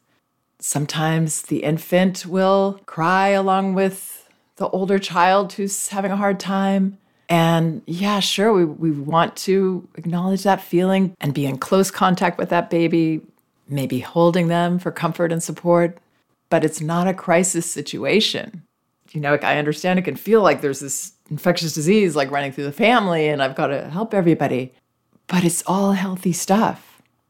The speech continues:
Studies show that infants empathize with other infants and with older siblings. They reflect those feelings. And it doesn't mean that they're in crisis or distressed.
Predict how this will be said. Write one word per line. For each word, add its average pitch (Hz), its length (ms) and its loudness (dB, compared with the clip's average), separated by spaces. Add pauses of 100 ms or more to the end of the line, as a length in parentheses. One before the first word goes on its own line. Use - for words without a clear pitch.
(220)
Studies 165 400 -4
show 180 200 0
that 180 260 0
infants 180 720 -2
empathize 160 540 2
with 151 140 2
other 160 320 2
infants 180 520 0
and 156 260 -4
with 165 180 -6
older 170 200 -2
siblings. 180 600 -2
They 165 180 2
reflect 185 600 0
those 160 240 -2
feelings. - 760 -2 (800)
And 151 120 -4
it 147 120 -6
doesn't 170 340 0
mean 170 240 0
that 160 220 -4
they're 165 280 2
in 156 180 -6
crisis 180 720 -2
or - 240 -6
distressed. - 840 0